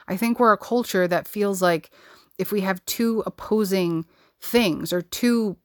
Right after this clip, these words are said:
things at all, whether or not they're opposing, they have to be mutually exclusive. We've gotta make a choice and we've gotta throw the, the other one out. And I just don't think that's true, nor do I think that that's fair. Not everything needs to be a competition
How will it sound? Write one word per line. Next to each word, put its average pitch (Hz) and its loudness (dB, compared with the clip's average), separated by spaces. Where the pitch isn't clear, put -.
things 202 0
at 170 4
all, 170 6
whether 170 2
or 175 2
not 170 0
they're 170 -2
opposing, 156 -2
they 190 -2
have 240 6
to 226 -8
be 196 -4
mutually 185 -2
exclusive. - -8
We've 165 -8
gotta 190 4
make 185 -4
a 170 -10
choice 202 -2
and 170 -2
we've 165 -4
gotta 170 4
throw 170 0
the, 165 -4
the 175 -4
other 165 0
one 156 0
out. 190 0
And 196 -2
I 196 2
just 226 2
don't 226 2
think 185 0
that's 165 -4
true, 226 0
nor 202 2
do 202 4
I 180 6
think 175 -2
that 151 -6
that's 139 -6
fair. 208 0
Not 170 2
everything 208 4
needs 175 -2
to 180 -4
be 170 -2
a 156 0
competition - -4